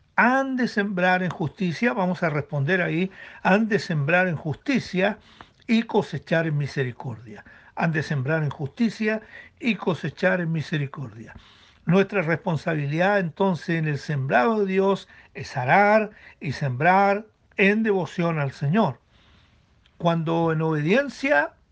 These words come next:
vamos a ir cumpliendo con esta responsabilidad. Somos bendecidos, tenemos una vida abundante, Dios ha hecho muchas cosas en nosotros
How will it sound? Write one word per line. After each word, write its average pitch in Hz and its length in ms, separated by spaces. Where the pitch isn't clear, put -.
vamos 156 420
a 147 60
ir 151 180
cumpliendo 151 720
con 147 220
esta 147 280
responsabilidad. 131 1080
Somos 156 340
bendecidos, 175 1000
tenemos 139 420
una 131 180
vida 135 260
abundante, 151 840
Dios 139 280
ha 139 100
hecho 135 260
muchas 185 400
cosas 139 440
en 131 140
nosotros 156 600